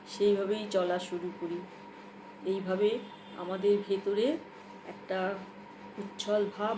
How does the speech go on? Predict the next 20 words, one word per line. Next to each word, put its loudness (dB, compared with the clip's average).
বা 4
যেটা 2
আর 6
কি -2
নিজে 2
নিজে 2
সব -2
থেকে 2
বেশি -2
খুশি -4
হতো, 2
প্রস্ফুটিত -2
হতো, 2
সেটাকে -4
আমরা 0
চেপে 0
দিয়ে -4
দিয়ে 2
সংসারের 0
মতো -2